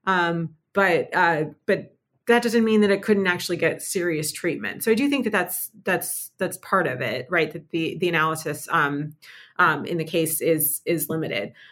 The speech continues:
But I think this goes sort of beyond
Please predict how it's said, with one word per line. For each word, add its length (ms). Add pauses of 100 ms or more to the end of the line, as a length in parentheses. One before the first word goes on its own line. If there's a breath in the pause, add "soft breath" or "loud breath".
But 100
I 80
think 320
this 260
goes 400
sort 160
of 220
beyond 760